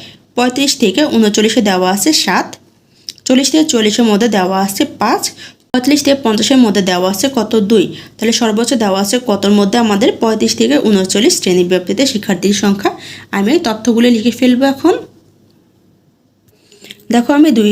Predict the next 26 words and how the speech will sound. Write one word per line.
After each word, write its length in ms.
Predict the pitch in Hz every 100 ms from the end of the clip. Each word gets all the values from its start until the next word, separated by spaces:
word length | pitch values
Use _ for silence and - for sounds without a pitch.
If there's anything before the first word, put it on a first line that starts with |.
| 208
দিয়ে 180 | 185 254
লিখে 220 | 269 240
ফেলেছি 360 | 233 240 233 - 220
এখানে। 240 | 220 196 294 226
বিশ 120 | 208
থেকে 200 | - 214 220 -
চব্বিশ 340 | 208 190 220
শ্রেণী 300 | - 208 202
ব্যবধানে 500 | 214 208 196 196 196 285
শিক্ষার্থীর 480 | 220 208 208 214 214
সংখ্যা 240 | 214 214 220
হচ্ছে 220 | 214 208
দুইজন, 420 | 220 196 185 233 381 - - - _
পঁচিশ 320 | 262 262 302 294
থেকে 220 | 254 240 277
ঊনত্রিশ 460 | 208 185 180 220 302 -
শ্রেণী 300 | - 185 196
ব্যবধানে 500 | 202 190 196 196 269
শিক্ষার্থীর 540 | 285 208 - 185 208 208
সংখ্যা 260 | 208 202
হচ্ছে 280 | 220 208 208
তিনজন, 420 | 220 196 190 214 349 - - - -
তিরিশ 260 | 269 311 -
থেকে 180 | 277 320 311
চৌত্রিশ 420 | 214 185 185 240 -
শ্রেণী 300 | - 185